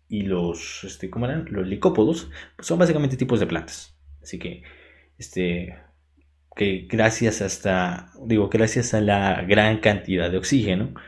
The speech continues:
pues se superdesarrollaron, por así decirlo. Y esto generó, pues, grandes cambios en,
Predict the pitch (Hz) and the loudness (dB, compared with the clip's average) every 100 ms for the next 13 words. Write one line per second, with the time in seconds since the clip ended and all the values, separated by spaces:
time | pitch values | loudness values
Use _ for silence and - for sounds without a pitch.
0 | - - - - - _ 123 117 - 113 | -20 -20 -20 -20 -20 _ 2 4 2 0
1 | 107 113 - 101 95 90 90 87 87 95 | 2 -4 0 2 4 2 0 -2 2 2
2 | 101 90 87 107 113 139 123 131 165 - | 2 -2 0 2 4 2 2 -2 -6 -14
3 | _ _ _ _ _ _ - _ - - | _ _ _ _ _ _ -20 _ -20 -20
4 | _ _ _ _ 127 117 110 107 107 123 | _ _ _ _ 0 2 4 2 2 0
5 | 107 - 104 101 101 - - - - 104 | 0 0 -2 0 -2 -4 -12 -14 -8 -6
6 | 98 101 - 104 107 101 95 90 82 78 | -4 -4 -2 -2 -2 -4 -2 -2 -4 -8